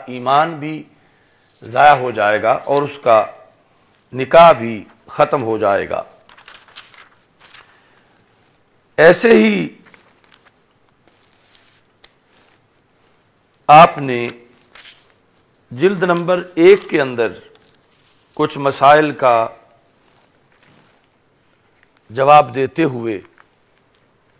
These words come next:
कुछ हकायक रकम किए। ये जिल्द नंबर दो में ये जो आम मसलन वेमले कॉन्फ्रेंस में तहरुल कादरी ने कहा था या, अ,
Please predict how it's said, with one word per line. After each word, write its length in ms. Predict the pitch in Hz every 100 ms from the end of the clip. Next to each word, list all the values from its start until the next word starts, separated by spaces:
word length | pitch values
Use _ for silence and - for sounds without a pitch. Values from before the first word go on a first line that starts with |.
| _ _ _ _ _ _ _
कुछ 220 | 131 -
हकायक 480 | 131 131 139 143 139
रकम 320 | 131 151 160
किए। 320 | 135 113 110 - _ _ _ _ _ _ _ _ -
ये 120 | 147
जिल्द 240 | 180 202 208
नंबर 320 | 202 196 180
दो 220 | 143 202
में 320 | 208 147 104 - _ _ _ _ _ _ _ _ -
ये 100 | 160
जो 100 | 170
आम 640 | 160 160 175 180 175 151 - _ _ _ _ _ _ 131
मसलन 220 | 139 147
वेमले 380 | 135 156 156 160
कॉन्फ्रेंस 500 | 151 147 143 151 127
में 160 | 147 123
तहरुल 260 | 147 143 143
कादरी 400 | 139 135 147 160
ने 140 | 147
कहा 280 | - 110 117
था 240 | 113 120 131
या, 200 | 143 139
अ, 1400 | 113 - - _ _ _ _ _ - 139 135 135 135